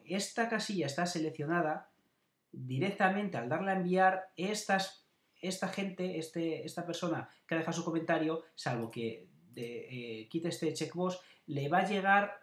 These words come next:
eh, una solicitud al correo electrónico para darse de alta en nuestra base de datos. Eh, parece una bobada, pero simplemente por este, eh, esta opción que casi nadie usa, eh, vais a ver cómo vuestra base de datos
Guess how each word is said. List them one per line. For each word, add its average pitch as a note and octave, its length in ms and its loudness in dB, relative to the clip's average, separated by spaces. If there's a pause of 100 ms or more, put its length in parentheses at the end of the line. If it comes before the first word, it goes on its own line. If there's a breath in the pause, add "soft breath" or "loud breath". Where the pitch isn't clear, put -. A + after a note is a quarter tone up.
(120)
eh, C#3+ 180 -2
una F3+ 160 4
solicitud F3 480 0
al C3+ 120 0
correo C#3 200 -2
electrónico F3+ 600 -2 (220 loud breath)
para E3+ 280 6
darse E3 240 2
de D#3 80 4
alta D#3+ 160 2
en E3+ 60 2
nuestra C3+ 240 -2
base C#3 280 0
de A2+ 60 -2
datos. - 480 -8 (240 soft breath)
Eh, A#2 580 -6
parece F3 320 4
una A3+ 160 4
bobada, D#3+ 460 8
pero C3 340 -2
simplemente G#3 640 0
por D3+ 200 0
este, F3 560 -2 (260 loud breath)
eh, C#3+ 560 -2
esta D3+ 800 0
opción D3 480 0
que C3+ 320 -2 (100)
casi C3+ 380 0
nadie E3 400 6
usa, F#3+ 440 0 (240 loud breath)
eh, A#2 520 -4 (100)
vais E3 340 0
a F3+ 60 4
ver F#3 220 0
cómo E3 180 4
vuestra D3 300 2
base E3+ 220 -2
de E3+ 40 0
datos E3 340 -4